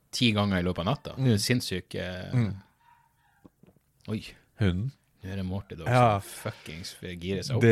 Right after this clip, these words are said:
Speaker 2: er en
Speaker 1: ned.
Speaker 2: intens hund. Jeg hadde en, en
Speaker 1: Ja.
Speaker 2: eureka-opplevelse med hunden din i sted, når den drev og jukka på, eh, en pute der.
Speaker 1: Ja.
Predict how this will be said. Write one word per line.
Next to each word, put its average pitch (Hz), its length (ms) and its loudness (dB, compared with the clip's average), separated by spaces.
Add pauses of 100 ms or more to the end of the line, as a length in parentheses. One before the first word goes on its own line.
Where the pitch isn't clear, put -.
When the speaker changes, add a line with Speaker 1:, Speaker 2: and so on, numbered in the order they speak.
Speaker 2:
er 113 220 8
en 151 60 0
Speaker 1:
ned. 143 140 4
Speaker 2:
intens 113 340 4
hund. 127 200 0 (680)
Jeg 127 100 4
hadde 135 340 6
en, 135 140 2 (160)
en 143 180 -4
Speaker 1:
Ja. 92 100 2
Speaker 2:
eureka-opplevelse 107 1120 2
med 110 120 4
hunden 95 200 4
din 95 100 2
i 95 60 0
sted, 113 320 -2 (180)
når 117 180 2
den 113 140 2
drev 110 160 4
og 107 60 4
jukka 110 400 2
på, 95 360 4 (100)
eh, 95 180 4
en 92 100 0
pute 113 300 0
der. 151 180 -2 (120)
Speaker 1:
Ja. 95 180 0